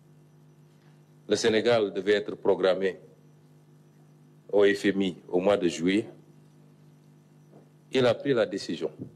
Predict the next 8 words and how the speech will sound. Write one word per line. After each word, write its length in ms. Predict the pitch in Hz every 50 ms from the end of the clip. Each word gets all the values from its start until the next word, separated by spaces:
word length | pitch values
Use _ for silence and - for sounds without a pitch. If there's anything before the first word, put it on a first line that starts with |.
| - - - _ _ _ _ _ _ _ _ _ _ _ _ _ - _ _ _ _ -
de 80 | 101 98
ne 80 | 101
pas 200 | 98 - 120 113
présenter 520 | 110 - 107 107 92 92 98 95 - 107 98
le 100 | 90 82
dossier 300 | 85 90 85 - 95 85
du 100 | 80 76
Sénégal 500 | - 82 78 78 76 76 82 85 90